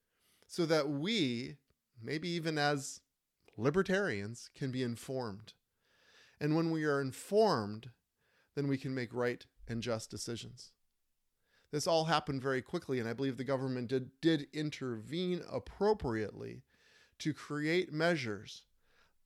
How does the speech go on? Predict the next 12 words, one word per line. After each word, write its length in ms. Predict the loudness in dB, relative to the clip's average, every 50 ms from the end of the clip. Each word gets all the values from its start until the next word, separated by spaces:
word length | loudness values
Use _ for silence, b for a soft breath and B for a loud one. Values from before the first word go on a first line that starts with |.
| _ -2
that 160 | -2 -2 -2
allow 400 | -2 -2 0 0 0 0 0 0
us 340 | -2 -4 -6 -8 -12 -12 -16 _ _ _ _ _ _ _ -16
some 260 | -10 -6 -6 -6 -6
time. 340 | -4 -6 -6 -6 -8 -10 -14 -18 _ _ _ -20 -20 -20 -20 _ _ _ _ _ _ _ _ _ _ _ _ _ _ _ _ _ _ _ b b b b b b
So 180 | -4 2 4
I 120 | 4 4 4
see 320 | 2 -2 -2 0 0 2
that 240 | 4 6 6 6 6
as 140 | 2 0 0
a 60 | -4
view, 460 | -2 -2 -2 2 2 4 4 2